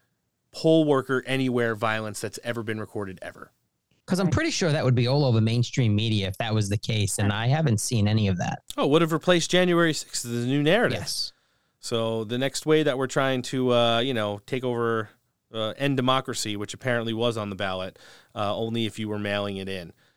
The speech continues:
Speaker 1: Um, <laughs> you know, it, it's, it, it's silly. So, and, and we saw a lot of this blame game,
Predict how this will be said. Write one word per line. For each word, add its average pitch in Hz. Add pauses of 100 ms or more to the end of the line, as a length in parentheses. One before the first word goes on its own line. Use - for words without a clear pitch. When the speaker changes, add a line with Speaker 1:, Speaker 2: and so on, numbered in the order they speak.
(280)
Speaker 1:
Um, 98 (120)
<laughs> 135
you 135
know, 123
it, 113
it's, -
it, 143
it's 135
silly. 175 (320)
So, 143
and, 147
and 151
we 147
saw 185
a 180
lot 175
of 160
this 135
blame 170
game, 113